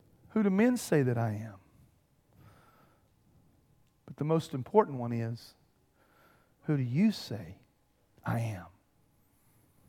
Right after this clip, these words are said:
So the Scriptures bear witness that he is God.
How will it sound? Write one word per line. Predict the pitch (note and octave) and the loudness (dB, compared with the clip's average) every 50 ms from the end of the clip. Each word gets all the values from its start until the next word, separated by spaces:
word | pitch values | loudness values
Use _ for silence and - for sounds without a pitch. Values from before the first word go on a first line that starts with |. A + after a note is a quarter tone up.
| _ _ _ _ _ _ _ - - _ _ _ _ - - - - - - | _ _ _ _ _ _ _ -20 -20 _ _ _ _ -20 -20 -20 -20 -20 -12
So | - - | -6 -4
the | C3+ A#2+ | -4 -4
Scriptures | - - - F#3 F#3 - - D#3 B2+ | -4 4 4 4 4 4 0 -6 0
bear | C3+ D3+ D#3 D3 C#3 | 8 8 8 8 8
witness | D#3+ F3 C3+ A#2+ A2+ - - | 6 4 4 2 -4 -4 -4
that | - B2+ G#2+ | -6 -4 0
he | B2+ C#3+ C#3+ D3 D#3+ E3 | 2 2 6 8 8 8
is | D3+ C#3+ C3 A#2+ - - - - _ - - - - - _ _ - | 8 6 4 2 -4 -12 -16 -20 _ -20 -20 -20 -20 -20 _ _ -2
God. | - C3 B2 A2+ G#2+ G#2+ | 0 2 2 2 -2 -6